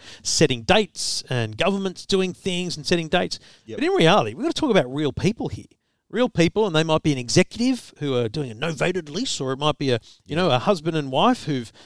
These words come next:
Speaker 1: you know, um, uh, remortgaged the house and they're, they're doing some work with a new car in there, or it might be a,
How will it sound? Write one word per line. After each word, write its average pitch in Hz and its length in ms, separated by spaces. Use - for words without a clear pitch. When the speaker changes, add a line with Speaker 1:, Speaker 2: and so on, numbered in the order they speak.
Speaker 1:
you - 80
know, 190 280
um, 131 560
uh, 123 360
remortgaged 156 520
the 147 80
house 170 320
and 151 100
they're, 139 120
they're 139 140
doing 151 180
some 143 180
work 147 160
with 135 120
a 131 40
new 127 160
car 127 280
in 117 80
there, 226 240
or 175 80
it 147 60
might 190 180
be 151 140
a, 127 60